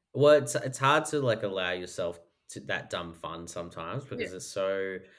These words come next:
Speaker 1: easily be, like, e-, so easy to shit on,
Speaker 2: Yeah.
Speaker 1: like, and yeah, I mean, I've,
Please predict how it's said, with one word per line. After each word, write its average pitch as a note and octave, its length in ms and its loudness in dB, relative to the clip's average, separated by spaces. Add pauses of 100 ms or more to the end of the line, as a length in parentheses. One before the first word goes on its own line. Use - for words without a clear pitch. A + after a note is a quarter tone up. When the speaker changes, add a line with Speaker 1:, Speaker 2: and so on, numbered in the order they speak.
(460)
Speaker 1:
easily F#2 560 -8
be, F2 400 -14 (400)
like, F2+ 200 -8
e-, G2+ 180 -4
so A#2+ 200 4
easy A2 220 2
to F2 60 -6
shit D#2+ 240 -6
on, A2 340 -8
Speaker 2:
Yeah. G2+ 100 -2
Speaker 1:
like, - 280 2 (160)
and F2 520 -4 (1400)
yeah, C#3 220 6 (120)
I G#2+ 80 -2
mean, G#2 140 -2
I've, F#2+ 220 -6